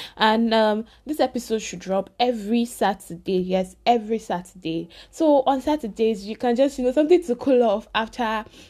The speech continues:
a very long and hectic week. Just tune into the Act Podcast. I don't know the time. Let's say twelve P M. And be, and be, be very, very, be very, very, um,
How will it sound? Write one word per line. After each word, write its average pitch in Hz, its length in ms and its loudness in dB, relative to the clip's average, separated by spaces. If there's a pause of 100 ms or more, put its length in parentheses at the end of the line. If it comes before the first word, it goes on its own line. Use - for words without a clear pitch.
(160)
a 220 320 0
very 233 320 2
long 220 280 2
and 180 140 -6
hectic - 400 -10
week. 190 300 -12
Just 214 300 -8
tune 208 160 -8
into 190 160 -6
the 185 100 -8
Act 190 300 -4
Podcast. 202 560 -2 (500)
I 220 120 2
don't 294 180 2
know 285 100 2
the 202 80 -10
time. 190 580 -6
Let's 247 220 -2
say 247 80 0
twelve 233 380 -2
P 220 120 -4
M. 202 400 0 (840)
And 208 180 -2
be, 220 240 -4
and 240 280 4
be, 240 320 0
be 226 120 -2
very, 254 360 4
very, 226 320 4
be 202 100 -4
very, 233 360 4
very, 208 360 0
um, 185 640 -2